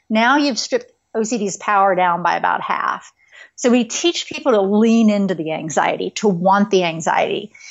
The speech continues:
Once they have an understanding of that concept, then we start actually going after some stuff on their hierarchy. So going after things that they're afraid of. Um, so, you know, if they're afraid of germs, then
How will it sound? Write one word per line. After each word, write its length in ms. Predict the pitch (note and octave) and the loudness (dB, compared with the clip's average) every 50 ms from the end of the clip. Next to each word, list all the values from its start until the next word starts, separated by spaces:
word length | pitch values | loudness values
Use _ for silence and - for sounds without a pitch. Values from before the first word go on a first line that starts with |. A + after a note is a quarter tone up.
| - - - - _ _ _ _ | -20 -20 -20 -20 _ _ _ _
Once 420 | - C#4 C#4 C4+ C#4 C#4 - - - - | 2 4 4 6 4 2 2 -2 -14 -10
they 440 | - G#3 A#3+ G#3 G3+ A#3 A3+ A3 G#3+ | -10 -10 -6 -4 0 2 4 4 2
have 480 | G#3+ - - G#3 A3 A3 A3 A3 A3 | 2 0 -2 0 0 2 2 2 2
an 100 | A3 G#3+ | 0 -2
understanding 420 | - G#3 G3 F#3+ - - G#3+ G3 F#3+ | -4 -2 -2 -2 -2 -2 -4 -4 -2
of 60 | E3+ | 0
that 160 | F3+ E3 - | 0 -2 -2
concept, 540 | - - - A4+ A4+ - - C4+ B3+ C4 - | -4 -4 -4 -4 -2 0 2 2 2 0 -2
then 240 | G3 F#3+ A3+ C4+ E4 | 0 2 2 2 2
we 100 | F4+ F4 | 2 -2
start 220 | - - C#4 B3 A#3 | -2 0 0 2 2
actually 400 | G#3+ F#3+ - - - A#3+ A#3 A3 | 2 0 -2 -4 0 0 0 0
going 460 | F3 E3 F#3+ F#3 F#3 G#3+ A#3+ A#3 G3+ | 0 0 2 2 2 2 0 0 0
after 320 | F3+ F#3 A3 - C4+ C4 | 0 0 0 0 -2 -2
some 180 | C4 C4 A3+ G#3+ | 0 0 0 0
stuff 320 | - - - F#3+ F#3+ F3+ | 0 0 0 0 2 2
on 160 | F3+ E3+ F3 | 0 -2 0
their 140 | F3 G3 B3 | 0 -2 0
hierarchy. 840 | A3 G#3 A3+ F#4+ G4 C4 - D#3 E3 F#3 - F#3 - - - G3+ _ - | 0 0 -2 0 -2 -2 -2 -2 -4 -6 -6 -8 -10 -10 -12 -14 _ -12
So 180 | - - B3 G3+ | -6 -2 -2 0
going 300 | E3+ G3 G3+ A3 A#3 G#3+ | 2 2 2 4 4 4
after 240 | G3 A3+ C4 C#4+ C4+ | 2 2 2 0 -2
things 320 | C4+ - F#3+ G3 G#3 G#3+ | 0 0 -2 0 0 0
that 120 | A3+ G#3+ - | 0 0 0
they're 180 | G3+ F#3+ G#3 | 2 2 2
afraid 340 | A#3 A3+ - G#3+ A3+ E4+ D4+ | 2 2 2 0 0 2 2
of. 320 | - - - - - - _ _ _ - - - _ _ _ _ _ - | 0 0 0 -2 -4 -6 _ _ _ -20 -20 -20 _ _ _ _ _ -2
Um, 280 | G#3 G3+ G3 F#3+ F3+ F3+ | 0 0 0 0 -2 -2
so, 520 | - - - G#3 G3 G3 F#3 F3 F3+ - - | -2 0 2 4 4 4 4 2 0 -6 -8
you 80 | G3 F#3+ | -4 -2
know, 260 | F#3 F#3 F#3+ G3 - | 0 2 2 2 2
if 180 | - G3 - | 2 -2 -2
they're 260 | E3 E3+ F#3+ G3 G3+ G3+ | 0 2 2 4 4 2
afraid 340 | - - G3 F3+ F#3 G3 | 2 0 0 2 2 4
of 180 | G#3 G#3 E3 - _ _ _ _ _ - F3+ F#3+ D#3+ D3+ - | 2 2 0 -4 _ _ _ _ _ -10 -8 -8 -8 -6 -4
germs, 640 | - F#3+ F#3+ E3+ E3+ F3 F3+ G#3 A#3+ D4+ D#4+ D#4 C#4+ | -2 0 2 2 2 2 4 4 4 4 4 2 0
then 580 | G#3 G3+ G#3 G3 F#3 F3+ F#3 F#3+ - - - | 2 2 2 2 2 0 -2 -4 -6 -12 -16